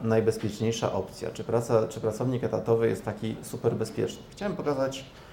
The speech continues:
e, kilka przykładów, co czeka nas z dużym prawdopodobieństwem w bardzo niedługim czasie. W grudniu poprzedniego roku miało miejsce takie dosyć ważne wydarzenie. Autonomiczna ciężarówka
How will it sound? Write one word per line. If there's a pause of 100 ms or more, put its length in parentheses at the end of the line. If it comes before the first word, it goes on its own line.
(480)
e,
kilka
przykładów, (580)
co (200)
czeka
nas
z
dużym
prawdopodobieństwem
w
bardzo
niedługim
czasie. (1200)
W
grudniu (360)
poprzedniego
roku (580)
miało (140)
miejsce
takie
dosyć
ważne
wydarzenie. (680)
Autonomiczna
ciężarówka